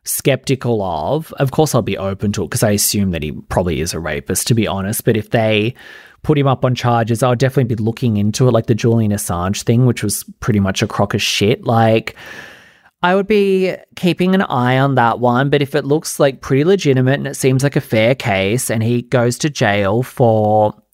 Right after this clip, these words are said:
you know, rape for however long, then obviously demonetize him and stuff while he's locked up. But then when he gets out, he's allowed to have a platform if he's fucking served his time. Jen Shah can have a platform. She makes me sick, and I don't,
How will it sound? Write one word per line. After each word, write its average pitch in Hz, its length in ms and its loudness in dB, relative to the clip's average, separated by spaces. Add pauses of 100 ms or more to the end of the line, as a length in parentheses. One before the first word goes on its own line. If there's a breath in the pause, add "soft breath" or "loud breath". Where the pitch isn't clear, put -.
(120)
you 143 100 4
know, 123 160 4
rape 113 360 0
for - 160 -4
however 117 480 0
long, 113 500 -2
then 127 420 0 (720 soft breath)
obviously 143 460 0
demonetize 127 800 0
him 123 120 2
and 120 80 -2
stuff - 280 0
while 123 80 2
he's 123 200 0
locked 131 240 2
up. 151 160 4
But 139 100 -4
then 151 100 2
when 156 60 2
he 151 80 -2
gets 147 260 -2
out, 156 340 2
he's 147 180 -2
allowed 151 240 4
to 156 40 2
have 139 120 2
a 127 40 0
platform 131 560 0
if 123 120 -2
he's 123 200 -2
fucking 135 380 -2
served 135 340 2
his 123 160 -4
time. 120 440 -4
Jen 226 240 2
Shah 220 300 -4
can 220 140 -2
have 160 140 2
a 135 80 2
platform. 95 600 -6
She 196 280 2
makes 208 320 -2
me 131 120 -2
sick, - 460 -2
and 147 120 -2
I 120 80 0
don't, 131 420 0